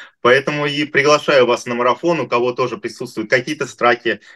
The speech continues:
э, кто-то хочет, э, что-то развить в себе, убрать, э, лишние какие-то моменты все, которые до сих пор, в общем-то, ну, они все наши страхи, они же с детства идут, по сути. Как, э,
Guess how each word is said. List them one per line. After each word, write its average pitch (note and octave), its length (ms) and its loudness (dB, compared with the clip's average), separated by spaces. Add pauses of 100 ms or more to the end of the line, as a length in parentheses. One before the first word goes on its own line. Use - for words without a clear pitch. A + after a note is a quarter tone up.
(180)
э, G#2+ 460 4
кто-то C#3 280 0
хочет, C3+ 440 -4
э, B2 160 4
что-то C3 460 0 (100)
развить A#2+ 360 -4
в - 40 -16
себе, G#2+ 280 -2
убрать, A#2+ 560 2
э, A2+ 260 2
лишние A#2+ 520 -6
какие-то A2+ 400 -6
моменты A2 440 -4
все, - 360 -6 (240)
которые B2+ 580 4 (100)
до G#2 300 -8
сих C3 260 -6
пор, B2+ 220 4
в G#2 140 0
общем-то, A#2 400 -2
ну, D#3+ 220 2 (240)
они D#3 220 2
все F3 160 -2
наши F3 240 -2
страхи, F#3+ 400 0
они C#3 200 -2
же D3+ 140 -10
с C#3 100 -16
детства C3 500 0
идут, F#2+ 240 -6
по G#2 100 0
сути. G2 320 -6
Как, C3 260 2
э, A#2+ 280 4